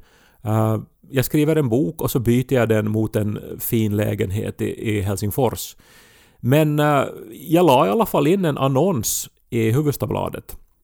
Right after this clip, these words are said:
som jag faktiskt minns typ ordagrant. Eh, det var så här: "Publicerad författare söker bostad cirka trettio kvadratmeter i södra Helsingfors.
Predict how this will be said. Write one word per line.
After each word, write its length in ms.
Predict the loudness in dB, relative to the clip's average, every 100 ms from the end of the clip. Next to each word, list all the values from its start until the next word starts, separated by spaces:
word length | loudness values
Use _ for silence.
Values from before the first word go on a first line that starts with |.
| _ _
som 260 | 0 2 2
jag 100 | 0
faktiskt 280 | -2 -2
minns 340 | -2 -2 -2 -2
typ 200 | -4 -2
ordagrant. 680 | -2 0 0 -2 -4 -6 -8
Eh, 180 | -6 -4
det 140 | 0
var 240 | 2 0 0
så 100 | -2
här: 280 | 0 -2 -6 -20 _ _ -2
"Publicerad 760 | 0 0 0 0 0 -2 -4
författare 800 | -6 -4 -2 -2 -2 -2 0 0 -4 _
söker 480 | -4 0 0 0 0
bostad 720 | 0 -2 -2 0 2 2 -2 -10
cirka 480 | -4 0 0 -2 -6
trettio 440 | -2 -2 -2 -8
kvadratmeter 1000 | -2 -2 2 0 0 -4 -4 -4 -6 -8 -16 _
i 100 | -8
södra 360 | -2 0 0 0
Helsingfors. 840 | -4 -4 -6 -6 -6 -6 -10 -14